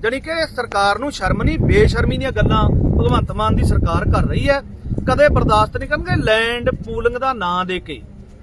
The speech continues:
ਇਹ ਪਾਲਿਸੀ ਬਣਾਈ ਹੈ ਜ਼ਮੀਨਾਂ ਖੋਹਣ ਵਾਸਤੇ। ਤੁਸੀਂ ਇਹ ਨਾ ਮੰਨਿਓ ਵੀ ਕੱਲੀ ਲੁਧਿਆਣੇ ਦੀ ਜ਼ਮੀਨ ਖੋਹੀ ਜਾਊਗੀ, ਕੱਲੀ ਸੰਗਰੂਰ ਕੋਲੇ ਸਾਢੇ ਛੇ ਸੌ ਕਿੱਲਾ ਖੋਇਆ ਜਾਊ। ਖੁੱਡ ਜ਼ਮੀਨ ਦਾ ਕਿਸੇ ਕੋਲੇ ਛੱਡਣਾ ਨਹੀਂ ਇਹਨਾਂ ਦੀ ਨੀਤੀ ਪਾਲਿਸੀ ਹੈ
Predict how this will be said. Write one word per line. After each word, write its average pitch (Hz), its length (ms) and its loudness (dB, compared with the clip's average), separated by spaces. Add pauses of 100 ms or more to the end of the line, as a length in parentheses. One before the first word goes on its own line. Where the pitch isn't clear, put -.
(360)
ਇਹ 277 120 4
ਪਾਲਿਸੀ 214 480 -4
ਬਣਾਈ 190 360 -2
ਹੈ 294 160 -2 (300)
ਜ਼ਮੀਨਾਂ 233 480 2
ਖੋਹਣ 247 240 -2
ਵਾਸਤੇ। 226 340 0
ਤੁਸੀਂ 285 300 -6
ਇਹ 330 120 -2
ਨਾ 359 100 4
ਮੰਨਿਓ 294 400 0 (300)
ਵੀ 277 100 -8
ਕੱਲੀ 262 300 -2
ਲੁਧਿਆਣੇ 285 400 0
ਦੀ 247 100 -8
ਜ਼ਮੀਨ 233 300 -6
ਖੋਹੀ 226 300 -2
ਜਾਊਗੀ, 240 280 0
ਕੱਲੀ 262 260 -10
ਸੰਗਰੂਰ 220 360 -10
ਕੋਲੇ 226 200 -2
ਸਾਢੇ 214 300 -8
ਛੇ 214 180 -4
ਸੌ 208 160 -10
ਕਿੱਲਾ 220 280 -10
ਖੋਇਆ 196 260 -2
ਜਾਊ। 175 160 -10 (540)
ਖੁੱਡ 240 320 2
ਜ਼ਮੀਨ 240 420 -2
ਦਾ 247 140 2
ਕਿਸੇ 226 280 -2
ਕੋਲੇ 262 200 -2
ਛੱਡਣਾ 180 400 -4
ਨਹੀਂ 339 120 -4
ਇਹਨਾਂ 370 120 2
ਦੀ 370 100 -4
ਨੀਤੀ 254 320 -6
ਪਾਲਿਸੀ 226 440 -2
ਹੈ 143 100 -8